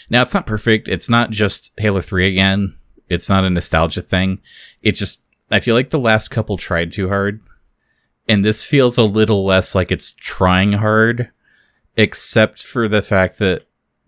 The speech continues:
because it's free, they're doing that free-to-play thing where there's, like, a battle pass and cosmetics. So that feels less satisfying than, like, unlocking stuff normally on a normal game.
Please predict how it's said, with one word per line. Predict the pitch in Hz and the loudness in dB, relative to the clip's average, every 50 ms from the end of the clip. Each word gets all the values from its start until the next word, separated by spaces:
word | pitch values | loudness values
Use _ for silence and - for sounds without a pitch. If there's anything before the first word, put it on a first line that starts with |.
| - _ - 113 | -20 _ -10 -4
because | 107 113 90 - - 120 113 110 110 | -4 -4 -2 -2 0 2 2 2 2
it's | 120 - - - | 0 -6 -8 -12
free, | - - 123 120 110 95 85 78 78 80 80 _ _ _ _ _ _ _ _ _ _ _ _ _ | -6 -2 0 2 4 4 2 2 -2 -4 -8 _ _ _ _ _ _ _ _ _ _ _ _ _
they're | - 104 | 0 0
doing | 92 - 104 101 101 104 104 | 0 0 0 2 2 2 2
that | 101 - - | 2 0 -2
free-to-play | - - 107 98 95 98 85 - 101 92 87 | -2 -2 -2 0 0 0 0 2 2 2 2
thing | - - 101 90 87 | 2 2 0 2 2
where | 85 85 | 0 0
there's, | 87 82 78 | 0 0 0
like, | - 87 - | 0 0 0
a | 87 | 0
battle | 76 80 78 82 90 87 | -2 0 0 0 0 0
pass | - - 95 92 92 90 90 - - | 0 0 2 2 2 2 0 -2 -4
and | 92 87 | -4 -2
cosmetics. | - 87 82 80 - 82 80 82 90 92 - - - - - _ _ _ _ _ _ _ _ _ _ _ _ _ _ _ _ _ _ _ _ _ | 0 0 -2 0 -2 -2 -2 0 -2 -2 -4 -8 -14 -14 -14 _ _ _ _ _ _ _ _ _ _ _ _ _ _ _ _ _ _ _ _ _
So | - - - 104 | -8 -2 -2 0
that | 87 95 95 - - | 2 2 0 0 0
feels | - 120 117 113 110 104 - | 0 2 4 4 2 0 -2
less | 98 87 90 90 90 - | -4 0 0 0 0 0
satisfying | - - 85 82 82 90 87 - - - 95 95 95 98 98 98 98 101 95 - - - - _ _ _ _ _ _ _ | -2 -4 -2 -2 -2 -2 -4 -6 -2 -2 0 0 0 0 -2 -2 -2 -4 -6 -10 -16 -20 -20 _ _ _ _ _ _ _
than, | - 90 95 87 85 82 80 | -2 0 2 2 2 0 0
like, | 85 82 78 73 _ _ _ _ _ _ _ _ _ _ _ _ _ _ - | 0 -2 -2 -4 _ _ _ _ _ _ _ _ _ _ _ _ _ _ 0
unlocking | 107 101 92 87 85 87 92 - - 92 95 95 | 2 2 4 4 2 2 2 2 0 -2 0 -2
stuff | - - - 107 92 87 - - - - | -2 0 2 2 2 2 0 -6 -14 -8
normally | - 92 85 82 85 87 87 90 90 87 85 | -4 -2 -2 0 0 0 0 0 0 0 0
on | 85 85 85 | 0 0 0
a | 82 78 76 - - - | -2 -2 -4 -8 -12 -10
normal | - 90 87 85 87 87 95 | -6 -2 -2 0 0 0 0
game. | 90 90 95 92 95 98 90 | 0 0 0 0 0 -2 -4